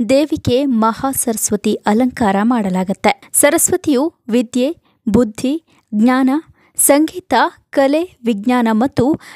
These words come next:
ತಂತ್ರಜ್ಞಾನಗಳ ದೇವತೆಯಾಗಿದ್ದಾಳೆ. ನೂರ ಎಂಟು ಬೆಳ್ಳಿ ಬಲಮುರಿ ಶಂಖಾಭಿಷೇಕ.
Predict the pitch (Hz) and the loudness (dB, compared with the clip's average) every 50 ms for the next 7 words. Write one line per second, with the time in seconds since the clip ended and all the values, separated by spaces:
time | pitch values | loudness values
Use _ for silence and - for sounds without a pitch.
0 | - _ - 262 262 262 - 269 247 226 226 254 254 277 285 311 - - 240 233 | -4 _ 2 2 2 2 0 -2 -2 -2 -2 -2 -2 -2 -4 -6 -6 -2 0 0
1 | 214 226 220 208 - 226 247 262 - 262 - - 202 202 196 190 - - - - | 2 0 0 0 0 2 2 0 -2 -6 -10 -6 -4 -4 -4 -4 -6 -6 -4 -2
2 | 202 202 208 208 - _ - 254 262 311 349 339 339 302 254 - 269 285 302 302 | 0 0 0 -2 -4 _ 4 6 6 6 6 6 4 4 4 4 4 4 4 2
3 | 254 247 302 339 - - _ - 233 202 262 277 302 320 339 294 311 320 - - | 2 0 -2 -2 -6 -10 _ -2 2 6 6 6 6 4 2 0 0 -2 -2 0
4 | - 226 240 285 311 311 302 277 254 277 294 285 - - 247 240 240 - 254 247 | 2 4 4 4 4 2 2 2 2 2 0 0 0 0 2 2 2 0 -2 -2
5 | 247 - - 226 - - 214 220 220 - | -4 -4 -8 -10 -6 -6 -6 -4 -2 0